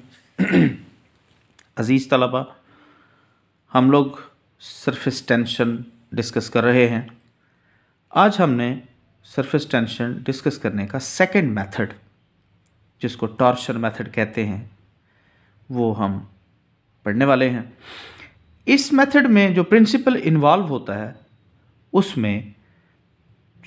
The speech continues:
सरफेस टेंशन मेजर करने के लिए जो फोर्स मेजरमेंट के लिए रिक्वायर होती है, वो असल में है कि हॉरिजॉन्टल प्लैटिनम रिंग होता है इसमें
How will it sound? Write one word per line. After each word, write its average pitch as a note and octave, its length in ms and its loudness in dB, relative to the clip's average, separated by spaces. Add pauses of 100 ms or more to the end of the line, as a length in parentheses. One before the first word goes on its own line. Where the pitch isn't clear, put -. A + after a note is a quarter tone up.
सरफेस A3 400 4
टेंशन A#2+ 480 -4 (880)
मेजर F3+ 360 2
करने A2+ 340 -2
के G#2+ 120 -4
लिए G#2 400 -6 (1040)
जो G3 380 2
फोर्स G3 920 0
मेजरमेंट B2+ 680 0
के G#2 80 -4
लिए F#2+ 400 -8 (140)
रिक्वायर C#3 480 2
होती G#2 320 -8
है, G2+ 360 -8 (380)
वो A#3+ 60 2
असल G#3+ 380 2
में F3+ 140 0
है C#3 380 -2 (340)
कि G#3+ 100 4
हॉरिजॉन्टल D3 1040 2
प्लैटिनम F#3 840 -2
रिंग B2+ 340 -2
होता G3 260 -2
है F#3+ 60 -2
इसमें A#3+ 360 -4